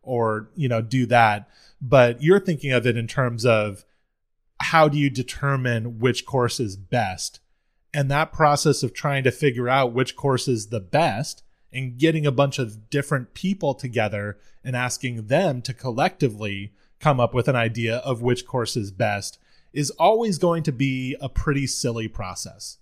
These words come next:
I totally agree with that. And it happens to be a process that has become in-, institutionalized in the golf course industry and has had a pretty bad effect <laughs> on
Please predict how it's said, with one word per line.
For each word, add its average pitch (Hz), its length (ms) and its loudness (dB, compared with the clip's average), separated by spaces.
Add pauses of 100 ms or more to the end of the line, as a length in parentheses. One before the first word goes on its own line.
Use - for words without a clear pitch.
(120)
I 123 120 -2
totally 143 460 0
agree 117 280 -2
with 107 200 -6
that. 92 280 -8 (480)
And 120 480 -2 (100)
it 139 360 -2
happens 170 480 4
to 139 100 -2
be 123 120 0
a 117 40 2
process 113 580 -2
that 117 140 -6
has 120 140 -4
become 120 340 -6
in-, 131 300 -6
institutionalized 120 1040 -6
in 107 80 -10
the 101 80 -10
golf 151 280 2
course 117 240 -4
industry 98 560 -10 (520)
and 120 360 -2
has 127 340 0
had 113 480 2 (300)
a - 60 -10
pretty 151 420 -2
bad 120 440 -4
effect - 540 -8 (260)
<laughs> - 240 -18
on 127 540 0